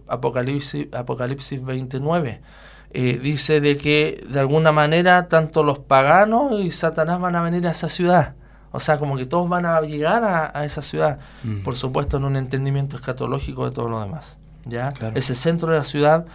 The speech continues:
Speaker 1: eh, perdón, el centro del país, el centro de la región, el centro del mundo.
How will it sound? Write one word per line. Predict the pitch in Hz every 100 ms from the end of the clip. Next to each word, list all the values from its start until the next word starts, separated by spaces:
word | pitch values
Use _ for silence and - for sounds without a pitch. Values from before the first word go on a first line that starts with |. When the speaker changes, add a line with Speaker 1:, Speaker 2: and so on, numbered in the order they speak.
| - - -
Speaker 1:
eh, | -
perdón, | 135 147 139
el |
centro | 127 165 165 156
del | 151
país, | 143 156
el | 143
centro | - 151 147
de | 139
la |
región, | 127 123 156
el | 147
centro | 127 147 143 135
del | 120 113
mundo. | 113 147 127 98